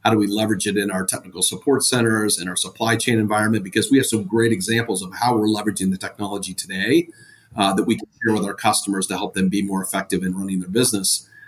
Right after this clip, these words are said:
Um, the second area is how we're leveraging it internally across our portfolio. So th-, if you think about what we're doing,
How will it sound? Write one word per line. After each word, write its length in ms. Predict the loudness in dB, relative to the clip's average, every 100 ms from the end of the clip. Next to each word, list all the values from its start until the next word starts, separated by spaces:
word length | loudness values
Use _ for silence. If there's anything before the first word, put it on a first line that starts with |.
| -20 _ -2
Um, 200 | -2 0
the 60 | 0
second 440 | 2 4 4 4
area 600 | 4 2 2 0 -2 -4 _ _ -20 _ _ 4
is 540 | 6 6 4 0 -2
how 220 | 0 2
we're 240 | 4 4 4
leveraging 560 | 4 2 0 2 2
it 160 | 0 0
internally 460 | 0 2 2 0 0
across 340 | -2 -2 0
our 120 | -2
portfolio. 640 | -2 -2 0 0 0 -2 -2
So 200 | -2 0
th-, 140 | -2
if 100 | -2
you 100 | -2
think 120 | 0 0
about 260 | -2 0
what 120 | 0
we're 140 | 0 0
doing, 480 | 2 2 2 -2